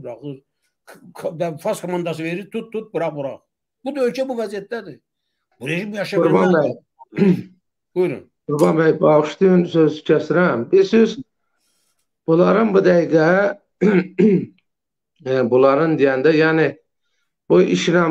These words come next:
Speaker 2: bağlı, bu tərtər işi ilə bağlı oyun oynayanların bu dəqiqə bütün oyunların pozanın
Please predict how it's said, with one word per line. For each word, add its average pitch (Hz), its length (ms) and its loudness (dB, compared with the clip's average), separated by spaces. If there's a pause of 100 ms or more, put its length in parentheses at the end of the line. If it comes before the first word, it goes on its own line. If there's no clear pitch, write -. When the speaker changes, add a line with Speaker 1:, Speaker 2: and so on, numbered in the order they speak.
Speaker 2:
bağlı, 143 320 2
bu 139 140 -2
tərtər 156 400 0
işi 143 180 -2
ilə 143 140 2 (100)
bağlı 131 320 2
oyun 170 340 4
oynayanların 143 760 0
bu 160 100 2
dəqiqə 135 420 0
bütün - 280 -2
oyunların 143 560 0
pozanın 123 840 0